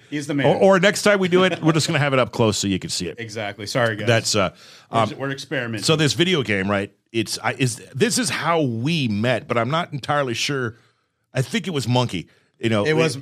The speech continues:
Speaker 3: it was
Speaker 2: you
Speaker 3: totally
Speaker 2: know,
Speaker 3: Monkey.
Speaker 2: so we got all together and you can form clans, which can be two people or a hundred people within said clan of your game.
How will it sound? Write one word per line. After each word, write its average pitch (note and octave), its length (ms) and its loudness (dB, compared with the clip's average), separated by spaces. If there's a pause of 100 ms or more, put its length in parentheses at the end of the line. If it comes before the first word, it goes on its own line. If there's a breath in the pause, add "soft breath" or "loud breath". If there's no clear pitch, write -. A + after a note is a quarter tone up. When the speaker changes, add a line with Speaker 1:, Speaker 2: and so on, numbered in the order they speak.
Speaker 3:
it E3 120 2
was D#3 140 0
Speaker 2:
you - 60 2
Speaker 3:
totally C#3+ 140 2
Speaker 2:
know, C#3 40 -8
Speaker 3:
Monkey. A#2 260 -6
Speaker 2:
so B2 300 4
we B2 300 0
got C#3+ 300 2
all C#3 200 2
together B2+ 440 2
and A2 280 -2
you B2 160 -2
can B2+ 160 -2
form G#2+ 360 -2
clans, D#3+ 720 0
which G#2+ 180 -4
can A2 120 -2
be F#2+ 180 -2
two F3 220 2
people A#2+ 340 0
or D3 360 2
a B2+ 100 0
hundred B2 320 -4
people G2+ 300 -2
within G#2 440 -2
said G2 400 -4 (320 loud breath)
clan A2 600 0
of G#2 260 -4
your G#2 140 -2
game. F#2 440 -4